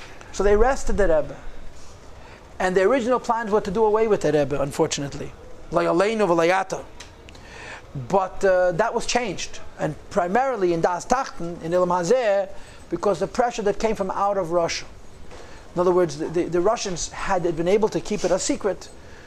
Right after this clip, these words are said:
would have done what they were planning to do. But it became immediately known in the West, in America, in Berlin, Paris, in London, and so forth. And it became difficult for them to do it. And, uh, eventually they freed the Rebbe,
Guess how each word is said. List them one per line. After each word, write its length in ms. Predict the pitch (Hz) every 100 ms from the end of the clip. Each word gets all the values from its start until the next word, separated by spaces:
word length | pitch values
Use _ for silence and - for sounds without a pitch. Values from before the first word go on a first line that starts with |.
| -
would 100 | 180
have 100 | 190
done 140 | 175 220
what 100 | 214
they 60 |
were 120 | 196 185
planning 340 | 214 208 196
to 80 | 180
do. 200 | 170 160
But 160 | 151 160
it 120 | 160
became 320 | 175 214 196
immediately 600 | 196 190 262 233 220 196
known 240 | 190 190
in 80 | 180
the 60 | 160
West, 420 | 165 202 - - - - -
in 120 | 135
America, 600 | 151 220 208 - 175 165 - - - 143
in 280 | 131 120 113
Berlin, 540 | 151 151 233 208 175 - - - -
Paris, 560 | - 233 214 185 - -
in 140 | 165
London, 420 | 196 240 202 190 180 - - - -
and 120 | 156
so 200 | - 254
forth. 360 | - 208 185 - - - - - -
And 240 | 185 185 190
it 120 | 190
became 300 | 196 247 214
difficult 380 | 240 208 196 185
for 80 |
them 140 | 175 180
to 100 | 175
do 220 | 160 180
it. 180 | - - - - - - - - - -
And, 420 | 175 170 156 147
uh, 420 | 165 160 160 160 165
eventually 580 | 175 262 - 240 208
they 140 | 185 170
freed 320 | - 220 220
the 100 | 170
Rebbe, 380 | 151 151 190